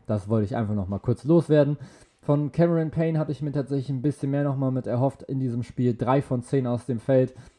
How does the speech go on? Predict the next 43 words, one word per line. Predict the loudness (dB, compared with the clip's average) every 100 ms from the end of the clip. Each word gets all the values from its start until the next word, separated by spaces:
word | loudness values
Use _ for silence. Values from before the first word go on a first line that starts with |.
| _
Vier | -8 0 2
Rebounds, | 4 4 2 0
vier | -2 -2 -2
Assists | 0 0 0
ist | -6
natürlich | -6 -4 -4 -2
sehr, | -2
sehr | 0 0
ordentlich | 0 -2 -6 -6
für | -6
vierundzwanzig | 0 0 0 -4 -4 -4
Minuten. | 0 0 0 -4 -6 -16 -20 _
Aber | -2 2 2
was | 2 -2
das | -4 -4
Shooting | -2 0 -2
anging, | -2 -2 -2 0
war | 0
da |
auf | -2 -2 -4
jeden | -4
Fall | -2 -2 -2 -8 -2
einiges | 0 2 0 -2
noch | -4
mit | -4 -4
drin. | 0 0 -2 -12 -20 _
Vor | 0 4
allem | 4 4
sein | 0 0
Drive | 2 2 2 0 -8
merkt | -2 2 2 2
man | -2
schon | 0 -2 0
so, | 0
wenn | 2
er | 2
den | 2
über | 0 0
die | 0
rechte | 2 0 0 0
Seite | 2 2 0
setzen | -2 -2 -2 2
muss, | 2 0